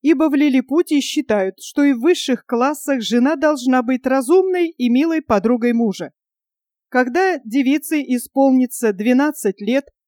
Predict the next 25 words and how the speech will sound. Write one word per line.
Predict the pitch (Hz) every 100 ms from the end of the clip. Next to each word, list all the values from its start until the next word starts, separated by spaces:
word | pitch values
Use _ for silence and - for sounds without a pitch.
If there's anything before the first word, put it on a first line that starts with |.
| _ _ -
то | 277
есть | 285 226 - -
для | 196 247
неё | 262 262 277
наступит | 269 269 - 269 254 240 _
по | 247 240
тамошнему | 233 262 247 233 - 247 233 226
пора | 247 247 254
замужества, | 233 311 311 247 185 - 180 175 - _ -
родители | 247 233 285 285 269 254
или | 247 262 254
опекуны | 247 240 - 269 294 294 392 - _ _
берут | 214 294 403
её | 220 220 202
домой, | 185 233 294 330 - _ _
причём | 277 294 330 302
прощание | 262 269 277 - 311 349 320 254
молодой | 233 233 214 247 208
девушки | 262 262 233 -
с | 214
подругами | - 220 196 226 330 320 302 302 - _ _ -
редко | 233 339 - 254 190
обходится | 220 220 - 262 226 - 226
без | 214 233 -
слёз. | 247 214 180 -